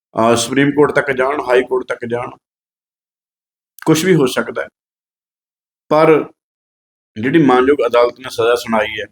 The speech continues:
ਬਹੁਤ ਵੱਡਾ ਫੈਸਲਾ ਲਿਆ ਹੈ। ਇਹ ਜਿੰਨੇ ਵੀ ਧਰਮ ਦੇ ਨਾਂ ਤੇ, ਮਜ਼ਹਬ ਦੇ ਨਾਂ ਤੇ ਗੰਦ ਪਾਉਂਦੇ ਨੇ,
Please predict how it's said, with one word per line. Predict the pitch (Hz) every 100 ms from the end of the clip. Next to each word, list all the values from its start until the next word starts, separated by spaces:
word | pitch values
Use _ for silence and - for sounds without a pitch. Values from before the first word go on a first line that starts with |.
| _ _ _ _ _ _ _ _ _ _ _ _ _ _ 107
ਬਹੁਤ | 135 190 170
ਵੱਡਾ | 151 127 120 107 - _ _ _
ਫੈਸਲਾ | - 120 113 113
ਲਿਆ | 101 87 80
ਹੈ। | _ _ _ _ _ _ _ _ _ _ _ _ _ - - -
ਇਹ | 190 160
ਜਿੰਨੇ | 147 208 233
ਵੀ | 233 233
ਧਰਮ | 226 180 135
ਦੇ | 147 165
ਨਾਂ | 143 143 -
ਤੇ, | 151
ਮਜ਼ਹਬ | 135 135 180
ਦੇ | 175 160
ਨਾਂ | 135
ਤੇ | 131 135
ਗੰਦ | 113 123 120
ਪਾਉਂਦੇ | 117 110 104
ਨੇ, | 98